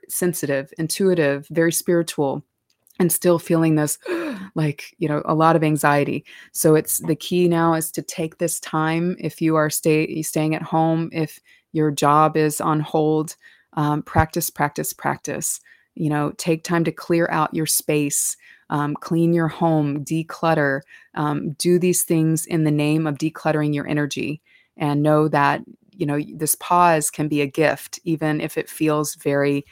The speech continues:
anxiety inducing. Um, so, and it's just important, um, important, important, important to ask each day for guidance for, for, for yourself and for everyone else,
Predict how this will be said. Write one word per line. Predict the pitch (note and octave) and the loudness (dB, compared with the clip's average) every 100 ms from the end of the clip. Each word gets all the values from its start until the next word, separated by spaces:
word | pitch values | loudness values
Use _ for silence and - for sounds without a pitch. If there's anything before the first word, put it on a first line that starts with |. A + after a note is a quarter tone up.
| - - | -16 -4
anxiety | D#3 C#3+ C#3 C#3 C#3+ | -2 2 2 2 0
inducing. | C#3 C3+ C#3 - - D#3+ - _ - - - | -2 -4 -6 -8 -8 -10 -12 _ -20 -20 -6
Um, | D3+ C#3+ C#3 - - | -2 -2 -2 -6 -4
so, | - D3 C#3 C#3+ | 0 2 2 0
and | D3+ D3 D3 - - - - - | -2 -4 -6 -10 -18 -20 -20 -18
it's | - D#3+ - | -12 -8 -6
just | - D#3 - - - _ _ _ _ _ | -2 0 -2 -8 -12 _ _ _ _ _
important, | E3+ D#3+ - D#3 E3 E3 - | -4 4 4 4 0 -4 -6
um, | D3+ D3 C#3+ C#3+ D3+ _ _ _ _ _ - | -6 -6 -8 -8 -10 _ _ _ _ _ -10
important, | E3 D#3+ F3+ D3 | -8 0 2 2
important, | D#3 D3+ D#3+ D#3 | -2 -2 -2 -2
important | D3+ - D3 C3+ C3 - - - - _ - | -6 -2 -2 -2 -4 -12 -20 -20 -20 _ -10
to | E3 | -4
ask | D#3+ D#3 - - | -2 0 -2 -4
each | F3+ E3 | -4 -2
day | - D#3 D3 | 0 0 0
for | D#3 | -2
guidance | D3 D3 D3 D3 C3+ - | -2 0 0 -2 -4 -6
for, | - D#3 - - | -4 -6 -6 -12
for, | - D3+ C#3+ C#3+ - | -8 -4 -4 -6 -12
for | - - D3 | -12 -6 -4
yourself | C#3+ D3 - D#3 E3 D#3 | -4 -4 2 2 2 0
and | D3+ | -4
for | - | -2
everyone | D3 D3 C#3+ | 0 0 0
else, | C#3 C3+ D#3 - | 0 -2 -4 -8